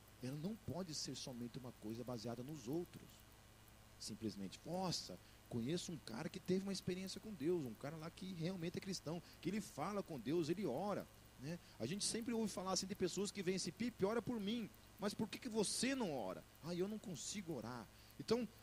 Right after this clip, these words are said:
o cristianismo, ele não oferece esse tipo de alternativa. A fé cristã, ela é pessoal. É cada um de nós somos responsáveis por nós mesmos no que diz respeito a essa relação. Amém? Ele é pessoal.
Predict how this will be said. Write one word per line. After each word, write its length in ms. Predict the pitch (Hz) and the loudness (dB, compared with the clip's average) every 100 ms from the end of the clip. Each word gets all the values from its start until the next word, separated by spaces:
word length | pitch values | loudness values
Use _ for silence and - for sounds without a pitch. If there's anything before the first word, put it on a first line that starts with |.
| - - | -12 -6
o 80 | 131 | 6
cristianismo, 640 | 262 247 214 214 285 254 | 10 12 10 10 8 8
ele 80 | 240 | 8
não 300 | 214 285 311 | 8 10 8
oferece 580 | 247 240 202 247 254 - | 8 8 8 8 6 4
esse 120 | 196 | 0
tipo 340 | - 208 - | 0 -4 -2
de 100 | 185 | 0
alternativa. 760 | 214 202 214 220 - 180 160 - - - - - - | 2 2 -2 -4 -6 -4 -4 -6 -12 -18 -18 -8 -4
A 80 | |
fé 220 | - - 269 | 8 10 10
cristã, 540 | - 180 - 240 254 - | 8 4 6 6 6 6
ela 260 | 220 254 - - | 8 8 8 10
é 180 | 208 | 10
pessoal. 640 | 269 285 262 311 269 208 - | 10 8 6 6 6 4 2
É 80 | 202 - | -4 -2
cada 460 | - 285 320 302 254 | 2 4 4 6 6
um 260 | 247 302 | 6 4
de 180 | 302 277 | 2 0
nós 480 | 262 220 240 285 - - - | 4 6 8 8 6 0 -2
somos 460 | - 269 302 247 | 6 8 8 6
responsáveis 840 | 190 269 - 226 185 220 262 269 - | 6 4 4 4 4 6 6 6 6
por 200 | 214 196 | 8 8
nós 400 | 185 214 254 185 | 6 4 6 4
mesmos 480 | 170 185 220 214 220 - - - | 0 2 2 -2 -6 -10 -8 -2
no 100 | 165 | -2
que 120 | 147 | -2
diz 160 | 151 | -6
respeito 400 | 147 147 - 151 | -2 -2 -2 -4
a 20 | 156 | -4
essa 160 | 160 | -4
relação. 500 | 151 165 170 - 131 143 - - - - - - | -4 -4 -6 -6 -6 -10 -16 -20 -20 -20 -10 0
Amém? 400 | 117 185 254 - - - - - - - - - - - | 10 10 10 6 -12 -18 -20 -18 -18 -18 -20 -20 -20 -4
Ele 100 | 113 | 4
é 60 | 190 | 8
pessoal. 580 | 240 233 277 254 233 | 10 10 12 12 12